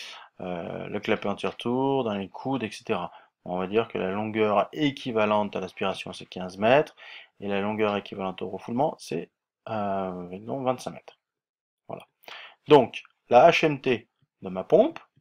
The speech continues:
qui va me permettre de, de, de la choisir, hein, la, la, sa capacité en, à faire une,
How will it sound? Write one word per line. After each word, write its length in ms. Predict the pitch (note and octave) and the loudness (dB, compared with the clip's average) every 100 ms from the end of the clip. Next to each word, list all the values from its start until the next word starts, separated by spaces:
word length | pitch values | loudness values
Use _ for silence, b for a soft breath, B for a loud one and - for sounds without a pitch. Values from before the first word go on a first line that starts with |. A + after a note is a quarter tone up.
| _ _ | _ _
qui 100 | G#2 | -18
va 60 | |
me 80 | F#2 | -16
permettre 380 | F2 F#2 G2+ A2 | -12 -10 -10 -10
de, 160 | F#2 F#2+ F#2 - _ _ _ _ _ - | -16 -18 -18 -20 _ _ _ _ _ -18
de, 100 | G#2 | -18
de 360 | G#2 G2+ G2 | -16 -18 -10
la 100 | F#2+ | -8
choisir, 640 | F#2 G2+ G2+ A#2 G3 C#4 - _ _ _ _ | -6 -8 -2 0 2 0 -8 _ _ _ _
hein, 140 | - C3 | -8 -6
la, 400 | G2 F2+ F2 F2+ | -4 -6 -6 -8
la, 280 | F#2 F2+ F#2+ | -10 -12 -10
sa 160 | - | -6
capacité 640 | G2+ C#3 C3 C3 B2+ A#2+ B2+ | 4 4 4 0 -2 -4 -2
en, 260 | G#2 F#2 - b b b - | -2 -6 -14 b b b -18
à 640 | F2+ F#2 F#2 G#2 G2+ F2+ | -16 -14 -14 -14 -12 -8
faire 180 | - A2+ | 0 0
une, 480 | G2 F#2 F2+ F2+ | 0 -6 -10 -12